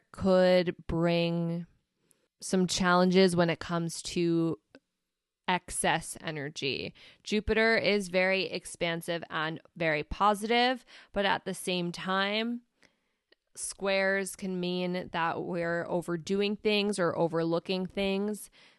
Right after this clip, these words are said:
So while there is a lot of positivity associated with this full moon, you just wanna make sure that you're not overextending yourself,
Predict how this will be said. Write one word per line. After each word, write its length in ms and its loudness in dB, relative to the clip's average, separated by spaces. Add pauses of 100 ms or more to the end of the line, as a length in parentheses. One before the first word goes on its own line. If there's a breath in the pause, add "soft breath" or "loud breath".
(100)
So 440 0
while 260 2
there 140 0
is 180 -2
a 80 0
lot 180 0
of 140 -6
positivity 800 -6
associated 640 -8
with 160 -6
this 160 -8
full 240 -4
moon, 460 2
you 120 -4
just 180 -10
wanna 260 -2
make 180 -2
sure 300 -2
that 140 -2
you're 120 -4
not 200 -4
overextending 920 -4
yourself, 580 -2